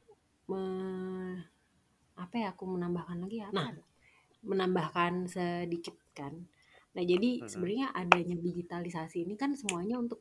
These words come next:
Speaker 1: memudahkan kan sebenarnya.
Speaker 2: Mm-mm.
Speaker 1: Memudahkan, terus membuat pekerjaan-pekerjaan lebih efisien, kemudian, eh, lebih cepat juga,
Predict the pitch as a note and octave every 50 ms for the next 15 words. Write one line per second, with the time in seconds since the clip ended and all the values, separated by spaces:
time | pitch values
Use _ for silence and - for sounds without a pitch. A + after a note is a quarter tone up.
0 | - F#3 F3+ F3+ F3+ F3 F3 F3 E3 D3+ C#3+ - - - F3 F3 F#3 F3+ E3 D3+
1 | D#3 D#3 - - E3 D#3+ D#3 D3+ D3+ D3+ - - D3+ D3+ - _ _ _ _ _
2 | _ _ _ _ _ _ _ _ _ _ _ _ F#3 F3+ F3 F3 F3 F3 F3 D#3+
3 | D3 - C#3 F3+ G#3+ A#3+ C4+ D4 D4 D4+ D4+ D4 - _ _ _ _ _ _ _
4 | B3+ C#4 - _ _ _ - F3+ F#3 G3+ G#3+ - - - - - - - - _
5 | - G3 F#3 F#3 F#3 F3+ F3+ F3+ F3 F3+ F3+ - _ _ - - - - - F#3
6 | F3 E3+ F3 F3 F3+ F3 E3+ - F3+ - E3+ F3 E3+ F3 E3+ E3+ E3+ E3+ E3+ E3+
7 | E3+ - - - - F3 E3+ F3 G3 A3+ C4 C#4+ D4+ D#4+ E4+ E4+ - - _ _
8 | _ _ _ - - - D4 - _ _ _ _ - F3 F3 F3 E3+ E3+ E3+ F3
9 | F3 F3 F3+ G#3 A#3 C4 D4 D4+ D#4+ D#4+ D#4+ - _ _ _ _ _ _ _ _
10 | _ D4+ _ _ _ _ _ _ _ _ _ _ _ _ - F#3 F3+ F3+ F3+ F3+
11 | F#3 F#3 F3+ F3+ F3+ - - _ B3+ C#4 D4 D4 - _ _ - G#3 G#3 G#3 A#3
12 | B3 C#4